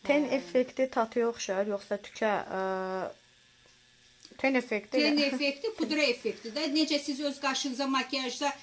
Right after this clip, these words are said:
Speaker 2: tenlə, pudra ilə doldurursunuz, o tenlə doldurursunuz. Elə göstərir.
Speaker 1: Salam xanım, liner qalıcı neçə edirsiniz?
Speaker 2: Əlli manat eləyir.
Speaker 1: İlhama xanım, permamid neçə
Speaker 2: Bəlkə zəhmət
Speaker 1: edirsiniz?
Speaker 2: olmasa sən salfetka da götür, tez-tez işləyək. Bu
Speaker 1: Əlli manat
Speaker 2: səhərdən
Speaker 1: xanım.
Speaker 2: neçə saatdır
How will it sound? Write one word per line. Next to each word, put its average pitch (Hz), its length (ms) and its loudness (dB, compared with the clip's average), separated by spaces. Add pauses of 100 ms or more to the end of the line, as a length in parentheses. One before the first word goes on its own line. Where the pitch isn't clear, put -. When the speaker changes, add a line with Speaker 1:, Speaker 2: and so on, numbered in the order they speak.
(540)
Speaker 2:
tenlə, 269 340 2 (140)
pudra 277 300 0
ilə 262 180 0 (100)
doldurursunuz, 247 680 -2
o 247 80 -2 (100)
tenlə 233 300 -2 (100)
doldurursunuz. 202 600 -4
Elə 240 320 0
göstərir. 185 540 -8 (120)
Speaker 1:
Salam 262 280 6
xanım, 247 420 0
liner 262 320 6
qalıcı 220 520 2
neçə 226 360 -2
edirsiniz? 208 380 -4 (240)
Speaker 2:
Əlli 214 280 -8
manat 180 340 -12
eləyir. 165 400 -12 (220)
Speaker 1:
İlhama 247 360 4
xanım, 233 240 2
permamid 233 480 -2
neçə 220 220 -2
Speaker 2:
Bəlkə 226 80 2
zəhmət 262 80 4
Speaker 1:
edirsiniz? 277 280 4
Speaker 2:
olmasa 247 240 -2
sən 240 220 -6 (120)
salfetka 240 520 -6
da 214 40 -2
götür, 233 380 -4
tez-tez 233 380 -4
işləyək. 247 400 -4
Bu 233 120 -6 (200)
Speaker 1:
Əlli 247 220 8
manat 240 240 6
Speaker 2:
səhərdən 254 140 4
Speaker 1:
xanım. - 220 6
Speaker 2:
neçə 269 200 2
saatdır 240 440 2